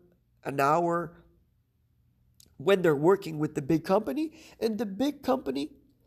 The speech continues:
you know, th-, this is when things start to be complicated, be, be,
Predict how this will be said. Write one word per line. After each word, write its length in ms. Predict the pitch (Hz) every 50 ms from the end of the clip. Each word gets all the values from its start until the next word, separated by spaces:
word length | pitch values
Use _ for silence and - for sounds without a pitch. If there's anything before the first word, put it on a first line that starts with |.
| _ _ _ _ _ _ _
you 100 | - 202
know, 260 | 208 208 - 175 165 - - - 170
th-, 160 | 185 208 180
this 220 | 185 233 226 - 208
is 80 | 196
when 220 | 190 202 196 185 175
things 280 | - 196 190 175 160
start 460 | - - - 165 160 160 151 - -
to 160 | - - 151 - - _ _ _ _ _ _ _ _ _ - - - - - - _
be 120 | 165 165 151
complicated, 840 | - 175 - - - 156 151 - - 214 208 175 - - - - -
be, 100 | 160
be, 60 | 156